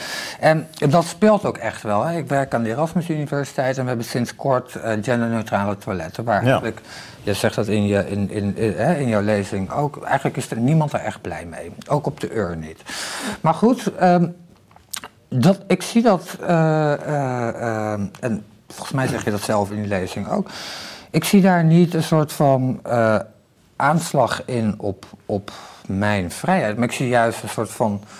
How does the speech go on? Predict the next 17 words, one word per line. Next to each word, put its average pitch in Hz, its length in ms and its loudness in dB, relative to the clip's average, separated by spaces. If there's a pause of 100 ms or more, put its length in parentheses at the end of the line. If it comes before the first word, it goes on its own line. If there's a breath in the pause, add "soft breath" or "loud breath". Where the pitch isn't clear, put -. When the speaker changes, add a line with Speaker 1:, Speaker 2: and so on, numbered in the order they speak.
(160 loud breath)
Speaker 1:
versacralisering, 123 1600 0
zou 180 180 4
je 165 120 0
kunnen 151 280 -2
zeggen, 139 360 -4
van, 135 420 4 (600 loud breath)
eh, 120 600 4
het 120 220 -2
individu 143 800 4 (520 loud breath)
die 143 200 4
niets 196 400 6
in 180 100 2
de 143 80 4
weg - 460 0 (100)
gelegd 175 440 0
moet 160 140 4
worden 156 440 2